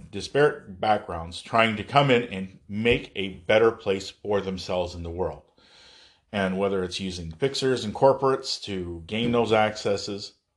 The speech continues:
access to resources to keep things moving forward, with the techies and, uh, med techs, docs keeping everybody healthy and well supplied, and the solos and nomads beating up everybody who crosses you.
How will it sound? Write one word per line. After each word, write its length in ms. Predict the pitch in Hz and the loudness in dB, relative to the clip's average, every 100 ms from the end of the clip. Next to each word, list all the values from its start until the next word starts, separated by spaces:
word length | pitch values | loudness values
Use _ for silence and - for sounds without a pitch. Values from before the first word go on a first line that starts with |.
| _ 117 | _ 2
access 360 | 110 - 101 | 2 2 -4
to 120 | - 95 | -6 -10
resources 640 | 101 - 104 101 - 98 | -10 -6 -4 -4 -6 -12
to 100 | - | -12
keep 220 | 104 101 | -12 -10
things 240 | 101 92 90 | -6 -6 -4
moving 300 | 95 87 82 | -6 -6 -2
forward, 480 | - 151 156 156 - _ _ _ _ | 4 6 6 2 -8 _ _ _ _
with 200 | 101 92 | -10 -8
the 60 | 90 | -8
techies 640 | - 110 104 110 107 101 | 0 2 2 -4 -6 -6
and, 300 | 95 85 82 | -6 -8 -8
uh, 120 | 80 | -8
med 220 | 82 113 113 | -2 0 2
techs, 360 | 107 107 - | 2 0 -4
docs 580 | - 82 98 95 95 - | -16 -4 2 4 2 -6
keeping 420 | - 104 98 92 | -10 -10 -8 -6
everybody 460 | 90 90 92 92 90 | -4 -4 -4 -4 -2
healthy 500 | 101 110 110 101 101 | 2 2 2 -4 -2
and 280 | 85 82 82 - - | -4 -8 -14 -20 -2
well 260 | 101 104 | 4 4
supplied, 520 | 101 - - 104 101 92 | 4 -6 2 4 4 2
and 160 | 85 | -6
the 60 | 82 | -6
solos 640 | - 113 107 107 104 98 | 2 4 4 4 2 0
and 100 | 90 | -2
nomads 480 | 95 104 101 101 90 | 0 2 2 -2 -4
beating 320 | 87 101 101 | -8 -8 -2
up 140 | 104 107 | -2 0
everybody 400 | 101 95 98 98 | 0 0 -4 -6
who 80 | |
crosses 520 | 92 110 101 101 98 90 | -2 4 4 4 -2 -8
you. 180 | 95 | -10